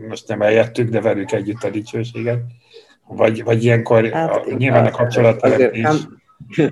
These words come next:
Speaker 1: fontos,
Speaker 2: Kámba
Speaker 1: vagy
Speaker 2: vagy Berlinbe azért az ember azért elmegy, bár, bár ott, ö, a mi-, a minimál networking, vagy,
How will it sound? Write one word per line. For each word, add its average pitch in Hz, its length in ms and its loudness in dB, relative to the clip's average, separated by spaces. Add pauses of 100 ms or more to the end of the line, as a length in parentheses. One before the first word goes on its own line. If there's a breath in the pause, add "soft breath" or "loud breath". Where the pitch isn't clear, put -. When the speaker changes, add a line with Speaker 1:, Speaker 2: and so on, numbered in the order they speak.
(160)
Speaker 1:
fontos, 117 400 -6
Speaker 2:
Kámba 156 320 6
Speaker 1:
vagy 120 160 6
Speaker 2:
vagy 117 120 2
Berlinbe 120 360 4
azért 110 220 6
az 107 80 2
ember 110 320 2
azért 107 540 0
elmegy, 110 580 0 (480)
bár, 113 420 2
bár 110 320 2
ott, 107 240 -2
ö, 110 300 4
a 110 160 -8
mi-, 127 260 -2
a 117 100 0
minimál 117 420 4
networking, 107 680 -4
vagy, 98 300 0